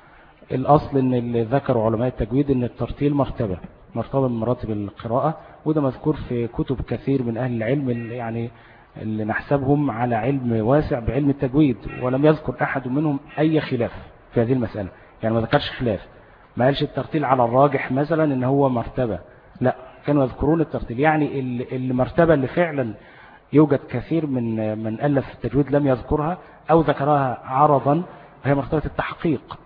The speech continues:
ولكن الترتيل مذكور، آه، ومشهور جدًا في كتب، آه، عل-، علماء التجويد، فأنا ما أعرفش مسألة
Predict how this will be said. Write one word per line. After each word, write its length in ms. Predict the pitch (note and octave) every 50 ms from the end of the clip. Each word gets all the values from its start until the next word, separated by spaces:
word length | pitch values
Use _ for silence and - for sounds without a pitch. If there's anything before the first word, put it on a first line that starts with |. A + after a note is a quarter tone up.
| - _ _ _ _ _ _ _ _ - -
ولكن 220 | A2+ A#2 - A#2+
الترتيل 560 | A2+ - - - A2+ - - - D3+ E3 E3+
مذكور، 580 | D#3 C3+ B2 A2 G#2+ - - D#3 D#3+ E3 D#3+ D3+ - - - - - - - - - - - _ _ - -
آه، 500 | - G#2+ G#2+ G#2+ G#2 G#2 G#2 G2+ F#2+ G2
ومشهور 440 | G2 B2 B2 A2+ - - - D3+ C3+
جدًا 280 | C3+ D#3 D3 C3 C3 A#2
في 140 | - A#2+
كتب، 320 | - - C#3 - - B2+ B2 B2 - - - - -
آه، 320 | - - G#2 G2+ G2 G#2+ A#2
عل-، 100 | A#2 A#2+
علماء 360 | G2+ A2+ A#2 A2+ A2 A#2 B2+
التجويد، 340 | B2 - B2 G2+ G#2 G2+ F#2+
فأنا 260 | - - C3 B2 B2
ما 100 | A#2+ A#2
أعرفش 360 | G#2+ A2 B2 B2 - - A#2+
مسألة 300 | G#2+ - - B2 A#2+